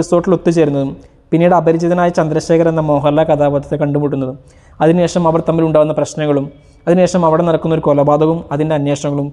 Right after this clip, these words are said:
പ്രതി ആരാണെന്ന് കണ്ടെത്തുന്നതുമാണ് സിനിമയുടെ കഥ. ഇതൊരു സസ്പെൻസ് ത്രില്ലർ സ്വഭാവത്തിൽ വരുന്ന മൂവി ആയതുകൊണ്ട്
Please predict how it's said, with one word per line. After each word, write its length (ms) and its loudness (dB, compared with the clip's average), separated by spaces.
പ്രതി 200 2
ആരാണെന്ന് 360 0
കണ്ടെത്തുന്നതുമാണ് 520 -4
സിനിമയുടെ 340 -2
കഥ. 120 -6
ഇതൊരു 220 0
സസ്പെൻസ് 380 -2
ത്രില്ലർ 240 2
സ്വഭാവത്തിൽ 400 2
വരുന്ന 200 0
മൂവി 240 0
ആയതുകൊണ്ട് 380 0